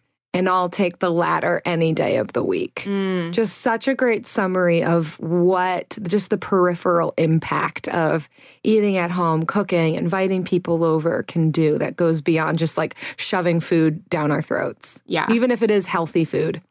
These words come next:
Speaker 2: Yes. Um, another quote that I liked from this said, "After spending years interviewing hundreds of the world's best doctors and reading thousands of studies, many of whom and which contradict each other,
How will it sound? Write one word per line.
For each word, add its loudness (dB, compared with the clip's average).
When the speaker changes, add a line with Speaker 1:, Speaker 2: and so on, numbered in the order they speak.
Speaker 2:
Yes. -4
Um, 0
another -2
quote -2
that 0
I 2
liked -2
from -2
this -4
said, -2
"After 0
spending 2
years 2
interviewing 0
hundreds 0
of 0
the 2
world's 2
best -6
doctors -2
and -2
reading 2
thousands -2
of -6
studies, -4
many 0
of -4
whom -2
and -2
which 0
contradict 0
each -8
other, -2